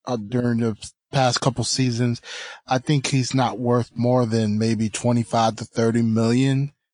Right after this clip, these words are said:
And that's, you know, stretching it a bit. I mean, he wants to get paid more than guys like Aaron Rodgers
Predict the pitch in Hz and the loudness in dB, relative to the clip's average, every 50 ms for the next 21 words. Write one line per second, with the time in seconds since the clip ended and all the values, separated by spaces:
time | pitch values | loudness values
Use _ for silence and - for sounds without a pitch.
0 | _ _ _ _ _ _ _ _ _ _ _ 120 117 117 123 135 135 127 - - | _ _ _ _ _ _ _ _ _ _ _ -2 0 2 2 2 2 0 -2 -4
1 | - 165 147 127 107 98 - _ _ - - - - - 135 131 - - - 139 | -2 0 0 0 0 -2 -6 _ _ -12 -12 -8 -2 0 0 0 0 0 0 0
2 | 135 135 135 135 123 127 147 147 147 143 - - _ _ _ _ _ _ _ _ | 2 2 0 0 0 2 2 2 2 0 -2 -6 _ _ _ _ _ _ _ _
3 | _ _ - 123 120 117 117 117 113 113 113 110 - _ - - 135 135 143 156 | _ _ -4 -2 -2 0 0 0 0 -2 -2 -4 -6 _ -10 -4 -2 0 2 2
4 | 156 143 - 139 135 123 - 143 139 131 120 123 131 131 131 123 117 113 120 120 | 0 0 0 -2 -2 -2 0 0 0 0 2 2 2 2 2 0 0 0 0 0
5 | 120 107 113 110 107 - - 120 123 120 117 110 107 110 113 117 117 110 123 120 | 0 0 -2 -6 -4 -4 -2 -2 0 0 0 0 0 0 0 0 0 -2 -2 0
6 | 120 120 110 - - | 0 -2 -2 -6 -10